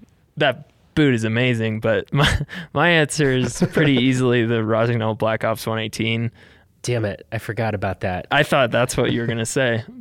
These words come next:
Speaker 1: But, um, yeah, so that ski, that ski and the Lion Sir Francis Bacon were by far the most surprising skis to me and probably the ones that I just vaguely had the most fun on,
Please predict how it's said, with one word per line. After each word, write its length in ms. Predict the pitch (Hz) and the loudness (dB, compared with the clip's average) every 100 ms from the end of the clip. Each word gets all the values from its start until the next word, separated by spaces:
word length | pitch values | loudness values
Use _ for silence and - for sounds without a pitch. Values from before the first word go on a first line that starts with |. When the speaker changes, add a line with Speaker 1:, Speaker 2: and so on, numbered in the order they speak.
| 135 | -2
Speaker 1:
But, 220 | 123 117 | 2 4
um, 420 | 117 110 110 107 - - - - | 2 2 0 -4 -8 -20 -20 -12
yeah, 340 | - 131 113 127 _ | 0 2 2 -2 _
so 260 | - - 123 | -6 0 2
that 240 | 127 147 | 2 2
ski, 340 | - 180 170 151 | 0 0 0 2
that 260 | 131 165 - | 4 2 2
ski 200 | 202 185 | 0 2
and 220 | 165 147 | 2 2
the 220 | 131 117 | 0 0
Lion 300 | 113 117 120 | -2 -2 -2
Sir 140 | 123 | -4
Francis 360 | 120 120 120 113 | -4 -4 -4 -6
Bacon 380 | - 113 120 117 | -4 -4 -2 -4
were 100 | 113 | -4
by 180 | 110 113 | -2 -4
far 340 | - 120 113 | -4 -2 -2
the 80 | 113 | -2
most 260 | 113 113 - | -4 -4 -4
surprising 560 | 110 - 104 113 123 | -6 -4 -4 -4 -4
skis 380 | 127 - 143 143 | -6 -2 -2 -2
to 80 | - | -2
me 300 | 151 151 156 - - - | -2 0 -2 -6 -20 -10
and 500 | - 113 110 110 - | -4 -2 -2 -6 -8
probably 340 | - 123 123 123 | -4 -2 0 0
the 120 | 113 | 0
ones 340 | 110 110 110 | -2 -2 -4
that 140 | 120 113 | -2 -2
I 120 | 107 | -2
just 220 | 107 - - | -4 -8 -8
vaguely 520 | 117 110 104 107 104 | -4 -2 -2 -2 -2
had 280 | - 110 95 | -2 -4 -4
the 60 | |
most 360 | 104 110 107 - | -4 -2 -2 -6
fun 580 | - - 101 104 117 127 - | -10 -12 -8 -6 -4 -4 -2
on, 420 | 131 135 139 143 | 0 2 0 -2